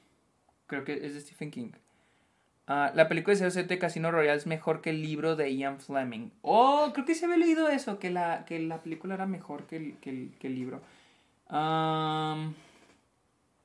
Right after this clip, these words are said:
¿has visto Where the Wild Things Are? Eh, estamos hablando de la película de Spike Jonze, porque ahí la tengo en lista en Netflix, pero no la he visto.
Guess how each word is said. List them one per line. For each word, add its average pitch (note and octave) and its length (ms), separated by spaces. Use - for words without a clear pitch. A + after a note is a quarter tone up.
¿has F3+ 160
visto A3 360
Where F#3 260
the D3+ 80
Wild D3 500
Things F3 360
Are? D#3+ 460
Eh, E3+ 500
estamos F3+ 520
hablando F#3+ 280
de G3+ 60
la G3+ 80
película G3 300
de F#3 100
Spike F#3 560
Jonze, B3+ 680
porque E3 460
ahí D3 120
la E3+ 140
tengo F#3 200
en G3 140
lista A3 600
en D#3 260
Netflix, D3 500
pero C#3+ 120
no C#3 100
la A#2+ 80
he - 20
visto. - 380